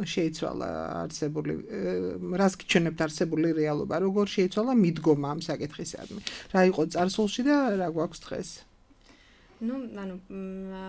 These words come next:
Speaker 2: დრო გადის, იცვლება დრო, იცვლება მოთხოვნე-, მოთხოვნილებებიც, ასე რომ ვთქვათ.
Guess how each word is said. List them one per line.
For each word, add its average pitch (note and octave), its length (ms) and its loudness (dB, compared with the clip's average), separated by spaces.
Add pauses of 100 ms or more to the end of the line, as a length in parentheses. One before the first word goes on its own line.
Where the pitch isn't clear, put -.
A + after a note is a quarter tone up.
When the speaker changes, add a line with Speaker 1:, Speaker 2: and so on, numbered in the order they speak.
(500)
Speaker 2:
დრო A3 240 -6
გადის, F#3 540 -10
იცვლება F3+ 500 -18
დრო, F3 240 -14
იცვლება F3 440 -16
მოთხოვნე-, F3 680 -12
მოთხოვნილებებიც, F3+ 920 -14
ასე F3+ 200 -18
რომ F#3 140 -14
ვთქვათ. A#3+ 400 -16